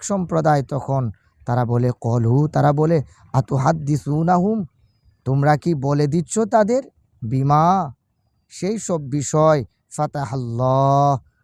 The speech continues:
আল্লাহ তাআলা যা প্রকাশ করেছেন, আলাইকুম, তোমাদের নিকট, লিউহাজুকুম, তাহলে তারা প্রমাণ পেশ করবে তোমাদের বিরুদ্ধে, বিহি,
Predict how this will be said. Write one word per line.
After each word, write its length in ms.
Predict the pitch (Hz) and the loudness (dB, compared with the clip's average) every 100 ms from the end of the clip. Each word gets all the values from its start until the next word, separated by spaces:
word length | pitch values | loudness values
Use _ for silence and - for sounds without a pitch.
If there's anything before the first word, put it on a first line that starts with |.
| _ | _
আল্লাহ 320 | 139 151 165 160 | -2 0 0 -2
তাআলা 280 | 143 147 135 | 0 -2 -2
যা 120 | 131 | -4
প্রকাশ 380 | 135 139 143 160 - | -4 -6 -2 -2 -2
করেছেন, 440 | 175 175 151 196 | -2 -2 -2 -2
আলাইকুম, 560 | 156 135 143 156 156 180 | 0 0 0 -2 -2 -4
তোমাদের 460 | 160 131 135 143 190 208 | -2 -2 0 0 0 0
নিকট, 320 | 220 254 254 - - - - - - - - - - - - - - - - - 131 | -2 -4 -8 -12 -20 -20 -20 -18 -18 -20 -18 -20 -20 -20 -20 -20 -18 -18 -20 -4 6
লিউহাজুকুম, 1600 | 131 131 - 143 160 165 170 170 165 117 147 185 214 175 165 131 90 - _ _ _ _ - | 6 6 4 4 6 6 4 2 -2 -6 -4 -2 -4 -4 -4 -4 -6 -12 _ _ _ _ -4
তাহলে 340 | 139 139 151 143 | -2 0 -2 -2
তারা 340 | 143 143 147 135 117 _ _ _ | 0 2 2 0 -6 _ _ _
প্রমাণ 340 | 147 151 160 196 190 | -8 -4 -4 -4 -4
পেশ 200 | 180 147 | -6 -8
করবে 340 | - 156 151 147 | -8 -4 -2 -4
তোমাদের 500 | 131 135 135 123 131 | -4 -2 -2 -2 -2
বিরুদ্ধে, 520 | 117 143 180 156 156 175 185 - _ 120 | -2 0 0 0 0 0 0 -8 _ -2
বিহি, 400 | 151 151 180 | 2 4 4